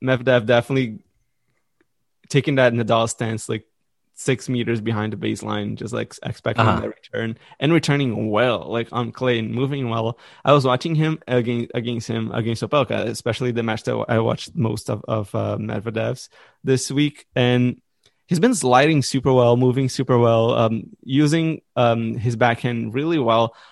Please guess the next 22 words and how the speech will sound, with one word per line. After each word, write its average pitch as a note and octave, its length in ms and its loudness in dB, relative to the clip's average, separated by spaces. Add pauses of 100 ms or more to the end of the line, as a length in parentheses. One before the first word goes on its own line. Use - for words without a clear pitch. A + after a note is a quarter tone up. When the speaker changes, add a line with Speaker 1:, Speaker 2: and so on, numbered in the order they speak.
(340)
Speaker 1:
Very D#3 260 4
awkwardly B2+ 600 4
though, A#2+ 240 4
like A#2 160 2
he, B2 260 0
he B2+ 200 0
doesn't, C3 420 -2 (160)
he's C3 120 -2
not C#3+ 100 4
like D#3+ 140 4
the D3 80 0
top - 320 -2
spin A2+ 340 -4
master A2 460 -8
like, A2+ 260 -8
uh, A2+ 200 -2
Djokovic A2+ 480 -6
and B2 100 -6
Nadal A2+ 280 -2
can, A#2+ 160 -6
Speaker 2:
Right. G#2+ 180 6
Speaker 1:
can A2 140 -2